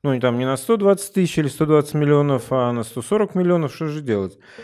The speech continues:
Значит, если идти логика, которая предусмотрена в приказе, значит, что она, в чём заключается? Вы ежемесячно анализируете, переписываетесь с страховой компанией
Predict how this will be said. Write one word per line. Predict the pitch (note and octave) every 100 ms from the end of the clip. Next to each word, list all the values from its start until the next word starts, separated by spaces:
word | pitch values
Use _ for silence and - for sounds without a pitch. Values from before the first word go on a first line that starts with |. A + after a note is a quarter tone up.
| - -
Значит, | D3 B2+ C3
если | E3+ A#3+ G3+
идти | E3+ G#3+ F#3 D#3
логика, | E3+ G#3+ E3+ D#3 D3+
которая | D#3+ E3+
предусмотрена | D#3+ D#3+ F3+ F#3+ F3+ E3+
в | D#3
приказе, | E3 D#3+ B2 G#2 G2 G#2
значит, | A2+ A#2+ B2 B2 - - C#3+ B2+
что | - F#3 E3
она, | B2+
в | A2+ A#2
чём | F3+ D#3
заключается? | A#2+ A#2+ - G#2+ G2 B2+
Вы | G#3 A3+ F#3+ - _ D3+
ежемесячно | F#3 F#3+ G3 C#3 - - C3+
анализируете, | D3 D3+ B2+ B2 A2+ A#2 C#3 D3 C#3+
переписываетесь | C#3 C#3+ C#3+ G3 F#3+ E3+ D#3+ D3 - -
с | D3+ D#3 D#3
страховой | - C3+ A#2 D#3 E3
компанией | D#3 C3+ A#2+ A2+ D3+ G#3